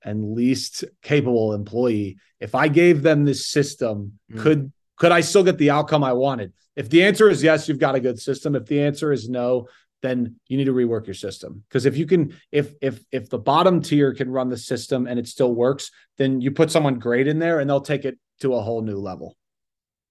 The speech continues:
Speaker 2: Super smart, super smart. Well, um, Dominic, I really appreciate it. This was
Speaker 1: Yeah.
Speaker 2: a great interview, and I wish you guys the best as you scale. It seems like, other than maybe the traffic issue,
Speaker 1: Yeah.
Speaker 2: um, you guys are well poised to go, to go into several regions.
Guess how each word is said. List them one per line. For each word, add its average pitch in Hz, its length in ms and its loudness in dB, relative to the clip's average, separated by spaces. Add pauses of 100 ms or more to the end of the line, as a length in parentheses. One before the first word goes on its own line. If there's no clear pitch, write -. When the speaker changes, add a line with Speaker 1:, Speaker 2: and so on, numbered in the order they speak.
(220)
Speaker 2:
Super 123 320 -8
smart, 104 360 -8
super 113 260 2
smart. 95 260 -4 (560)
Well, 131 180 4
um, 123 200 2
Dominic, 127 300 2
I 123 40 0
really 131 380 4
appreciate 123 420 2
it. 113 40 2
This 113 180 -2
was 113 160 -2
Speaker 1:
Yeah. 120 180 -4
Speaker 2:
a - 80 -10 (180)
great 120 340 -2
interview, 117 460 0
and 104 240 -2
I 107 100 -2
wish 117 220 0
you 139 60 2
guys 139 180 6
the 110 100 -2
best 113 340 -4
as 110 140 -4
you 110 100 -6
scale. 113 400 -2
It - 100 -10
seems 110 300 -4
like, 107 340 -4 (380)
other 131 220 2
than 120 220 0
maybe 117 200 -2
the 107 100 -6
traffic 107 480 -6
issue, 107 440 -2 (460)
Speaker 1:
Yeah. 117 220 -6
Speaker 2:
um, 101 100 -4
you 104 100 -6
guys 113 220 2
are 110 100 0
well 104 240 0
poised 101 460 -4
to 101 60 -4
go, 98 380 -6 (100)
to - 80 -12
go 110 140 2
into 101 120 -4
several 107 380 0
regions. 101 520 -8